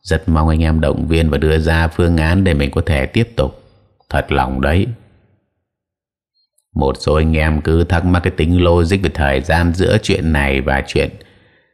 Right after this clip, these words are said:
Mình giải thích là chuyện này diễn ra vào cuối năm hai nghìn không trăm mười, đầu năm hai nghìn không trăm mười một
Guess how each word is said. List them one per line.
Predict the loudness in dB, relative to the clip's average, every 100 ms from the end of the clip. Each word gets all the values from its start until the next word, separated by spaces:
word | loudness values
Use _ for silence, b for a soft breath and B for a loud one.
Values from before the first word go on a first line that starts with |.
| b _ -2
Mình | 0 0 0
giải | 0 -2
thích | 0 -2 -2 -12 -20 _ _ _ -6
là | -4 -4 -2
chuyện | 0 2
này | 2 0
diễn | 0 2 2
ra | 2 2 2
vào | 0 -2
cuối | 0 2
năm | 4 4 2 0 -4 -18
hai | -4 0 2
nghìn | 0 -2
không | 0 0
trăm | 2 2 2
mười, | 2 0 -4 -12 -8
đầu | -2 0 0
năm | 0 2
hai | 0 0
nghìn | -4
không | -4
trăm | -2 0 2
mười | 0
một | 0 -2 -2